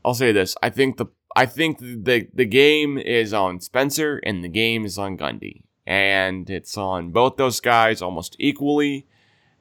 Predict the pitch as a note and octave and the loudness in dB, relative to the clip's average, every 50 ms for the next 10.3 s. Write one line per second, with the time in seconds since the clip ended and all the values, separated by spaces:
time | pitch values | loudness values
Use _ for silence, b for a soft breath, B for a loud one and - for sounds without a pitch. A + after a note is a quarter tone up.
0 | _ _ - F#2 F#2+ G2+ G#2 G#2 G#2 G2+ G2+ G2 G2 F#2+ - - - _ _ _ | _ _ -6 -2 0 2 2 2 2 0 0 -2 -4 -6 -8 -12 -18 _ _ _
1 | _ _ _ _ - - B2 C3+ C#3 C3+ C3 B2 B2+ B2 A#2+ A#2 A#2 A#2 A2 - | _ _ _ _ 0 2 4 6 6 6 6 6 6 6 6 4 2 2 -2 -8
2 | - _ _ _ - - - C#3 C#3+ C#3+ C#3 - C#3+ C3+ C3 B2 - - - - | -14 _ _ _ -20 -10 -2 0 0 0 0 2 2 2 2 2 -2 -4 -10 -14
3 | - G#2 G#2 G2 F#2 - - B2+ C3+ - - C3 A2+ G#2 G2 F#2 - - E2+ D#2 | -6 -4 -4 -4 -4 -6 -6 -6 -6 -4 -4 -4 -2 -2 -2 -2 -4 -10 -8 -2
4 | E2+ D2+ D#2+ E2 E2+ D#2+ E2 D#2+ D2+ - E2 G2+ G2+ - - G2 F2+ F2 D#2+ F2 | -2 -2 -2 -2 -4 -8 -8 -10 -12 -8 -6 -4 -4 -4 -4 -6 -4 -4 -4 -6
5 | E2+ F#2 - F#2 F#2 F#2 F#2 G2 G2+ G2+ F#2+ F2 E2 E2 D#2 D2+ - - _ _ | -8 -4 -2 -2 0 2 2 4 4 2 2 0 -4 -10 -12 -12 -16 -20 _ _
6 | _ _ _ F#2 A2 A2+ A2+ A2 - _ _ _ _ _ _ _ _ _ _ _ | _ _ _ 2 2 2 2 0 -4 _ _ _ _ _ _ _ _ _ _ _
7 | F2 F#2+ G#2 G2+ G2 F#2+ F#2+ F#2+ F2 - - _ _ _ - - - C#3 C#3 C3+ | -4 -2 2 2 4 4 4 2 0 -4 -12 _ _ _ -12 0 2 4 4 6
8 | C3+ C3 G#2 G2+ A#2 A#2 A2+ G#2+ G#2 F#2 F2 - - F#2 B2+ C#3+ D3 C#3+ C#3 - | 4 2 2 0 -2 -2 0 2 2 0 0 0 -4 -2 0 0 0 0 0 -4
9 | - - - D3 D3 C#3+ C#3+ C#3 C3+ C3+ C3+ B2 A#2 G#2+ G2+ - G#2+ G2 - - | -8 -2 0 2 2 2 0 -2 -4 -2 0 2 2 0 0 0 -4 -6 -4 -2
10 | G2+ F2 D2+ - - | 0 0 0 0 -4